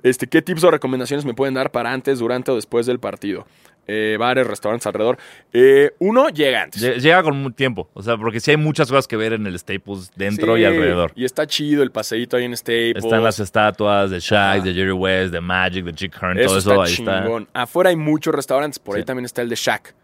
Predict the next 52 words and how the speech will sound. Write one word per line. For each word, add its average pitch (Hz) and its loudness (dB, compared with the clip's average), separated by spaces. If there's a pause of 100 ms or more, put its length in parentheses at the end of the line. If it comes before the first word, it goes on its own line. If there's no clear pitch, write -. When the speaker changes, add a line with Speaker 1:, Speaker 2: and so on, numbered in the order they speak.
(220)
Speaker 1:
el 98 -12
restaurante. 101 -8
Speaker 2:
No 147 4
es 175 4
tan 151 2
bueno 127 -2
el 101 -4
de - -12
Shaq. - -10 (140)
Speaker 1:
No, - -16
Speaker 2:
Yo 120 -2
fui 143 -6
a 135 2
Speaker 1:
está. - -8
Speaker 2:
comer 131 -8
el 127 -6
de 117 -8
Shaq 165 0
y 123 -4
Speaker 1:
¿No? 127 -6
Speaker 2:
no 139 2
te 175 2
diría 127 2
B. 101 -2 (720)
Speaker 1:
¿No? 104 -10
Speaker 2:
O - -14
sea, 120 0 (500)
la 139 2
oferta 175 2
culinaria 120 0
de 120 4
Los 95 -2
Ángeles 127 0
es 110 0
Speaker 1:
Ah, 151 2
Speaker 2:
tan 160 6
Speaker 1:
no, 135 2
y 131 2
en 110 4
Speaker 2:
cabrona. 120 4 (100)
Speaker 1:
Downtown, 156 -2
ojo, 113 -8 (100)
porque 117 -4
la 113 -2
zona 147 -4
Speaker 2:
Sí. 147 0
Speaker 1:
de 127 -2
Downtown 135 -4
donde 101 -12
está 113 -8
Staples, 127 -4 (720)
a, 101 -6